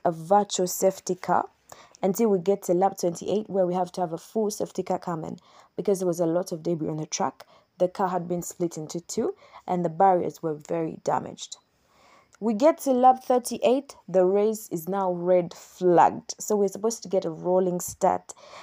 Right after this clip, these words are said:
And at that particular moment, we again had to wait and wait until the, the marshals cleared the track of the debris, until the barrier was somehow rebuilt and everything. So we waited and we waited and waited.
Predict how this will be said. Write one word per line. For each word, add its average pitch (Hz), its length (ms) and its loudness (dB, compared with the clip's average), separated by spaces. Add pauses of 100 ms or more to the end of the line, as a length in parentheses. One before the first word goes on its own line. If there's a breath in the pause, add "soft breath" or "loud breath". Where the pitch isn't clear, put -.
(180 loud breath)
And 208 180 4
at 196 100 0
that 220 160 2
particular 208 400 0
moment, 190 340 -2
we 202 200 0
again 196 280 0
had 180 260 -6
to 170 120 -4
wait 196 540 0 (340 soft breath)
and 180 260 -2
wait 202 340 0
until 190 360 -2
the, 185 260 -2
the 170 140 0
marshals 180 500 -4
cleared 180 360 0
the 170 100 4
track - 280 -2
of 156 100 -8
the 165 80 -6
debris, 170 440 -2 (320 loud breath)
until 185 300 -2
the 180 80 -2
barrier 185 420 4
was 175 180 -2
somehow 185 640 -2
rebuilt 175 580 -4
and 175 100 -2
everything. 180 400 -6
So 180 180 -4
we 165 180 -6 (100)
waited 175 460 -2 (360 loud breath)
and 170 160 -2
we 165 60 0
waited 170 480 -2 (160)
and 151 200 -12
waited. 156 440 -8